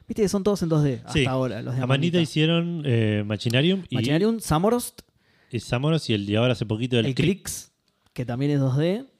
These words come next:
Speaker 1: Eh, pero bueno, este va a ser el primero
Speaker 2: Tengo que jugar
Speaker 1: tres D.
Speaker 2: al Crix.
Speaker 1: Está buenísimo. A mí me encantó.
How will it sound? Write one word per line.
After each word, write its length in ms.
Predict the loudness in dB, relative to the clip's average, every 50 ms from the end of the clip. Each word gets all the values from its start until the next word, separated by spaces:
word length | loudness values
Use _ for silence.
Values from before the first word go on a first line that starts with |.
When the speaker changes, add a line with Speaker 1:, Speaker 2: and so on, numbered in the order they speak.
| _ -20 -20 _ -20 -20 -20 -20 -20 _ _
Speaker 1:
Eh, 680 | -2 0 0 0 0 -2 -2 -2 -2 -2 -2 -4 -2 -2
pero 180 | 0 0 2 2
bueno, 160 | 2 2 0
este 120 | 0 0
va 60 | 0 0
a 40 |
ser 100 | 0 -2
el 80 | -2 -2
primero 300 | -2 -2 -2 0 0 0
Speaker 2:
Tengo 120 | 0 0
que 60 | 0 2
jugar 140 | 2 2
Speaker 1:
tres 60 | 2 0
D. 40 |
Speaker 2:
al 60 | -4 -6
Crix. 280 | -10 -12 -14 -20 -20 -20 -20 -20 _ _ _ _ _ _ _
Speaker 1:
Está 120 | 0 0
buenísimo. 340 | 2 2 0 0 -2 -6 -8 -12 _ _ _ _ _ _ _ _ _ _
A 80 | -8 -6
mí 40 | -4
me 60 | -2
encantó. 260 | -2 -2 -4 -4 -8